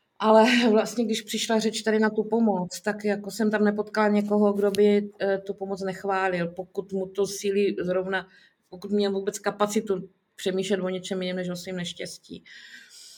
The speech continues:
To znamená, že tam vlastně ti, opravdu ti policisté a, a hasiči tam obešli dům od domu velmi celkem rychle, kontrolovali, značili ty domy, eh, odkud někoho třeba vytáhli, nebo,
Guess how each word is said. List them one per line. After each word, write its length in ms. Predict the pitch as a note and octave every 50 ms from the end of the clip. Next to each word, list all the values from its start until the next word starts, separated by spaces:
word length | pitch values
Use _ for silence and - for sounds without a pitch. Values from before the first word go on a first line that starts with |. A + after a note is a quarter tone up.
| - _ _ _
To 80 | - F#3+
znamená, 560 | E3+ G3 G3 F#3+ G3 G3 G3 F#3+ F#3+ F#3+ F#3+
že 140 | F#3+ G3 G3
tam 180 | G3 F#3+ F#3 F#3+
vlastně 340 | F#3+ F#3 F#3+ - - G3
ti, 200 | G3+ G3+ G3 F#3+
opravdu 360 | G3 F3+ F3 G3 F#3+ G3 G3 G3+
ti 120 | G3+ G3+
policisté 800 | G#3 G3 G3 G3 F#3 F#3+ F#3+ F3 - - - G3 F#3+ F#3+ G3 F#3+ G3 -
a, 240 | - F3 F3 F3 F3
a 160 | F3 F3 E3+
hasiči 720 | F3 F#3 G3 F#3+ - A#3+ A3+ A#3 - - - F3+ F3 F3
tam 300 | F3 F#3+ F#3+ F#3+ F#3+ F#3 - -
obešli 500 | - F#3+ F3+ G3 G3 F#3+ - - F#3+ G3
dům 380 | F#3+ F#3+ F#3+ G3+ G3 G3 - - -
od 120 | F#3+ F#3
domu 460 | F3+ F3 F#3 F3+ F3+ F3+ F3+ F#3 F#3 _ _ _ _ _ _ -
velmi 440 | F#3+ F#3+ G3 G#3 G#3 G3 G#3 G#3 -
celkem 380 | - - G3 G3 - G#3+ G#3 G3+
rychle, 560 | F#3+ F#3+ F#3+ - - F#3+ F#3 F#3 F#3 F3+ F#3 - _
kontrolovali, 720 | - G3+ G3+ G#3 G3+ G#3 G3+ G3 G3 F#3+ F#3+ F#3+ F#3+ F#3+
značili 460 | F#3 F#3 F3+ F3+ - - G#3 G3+ G3+
ty 140 | G3+ G3+ F#3+
domy, 460 | F3+ F3+ F3 F3 F3 F3 F3 F3 - -
eh, 160 | - F3 E3+
odkud 340 | F3 E3+ F3+ F3 - G3 F3+
někoho 280 | F3+ F#3 F3+ F3+ F#3+ F#3
třeba 220 | F#3+ - G3 F#3
vytáhli, 520 | F3+ F3+ F3 - G3 F#3+ F#3 F3+ F#3 F#3 F3+
nebo, 280 | F3+ F3+ F3 F3+ F3+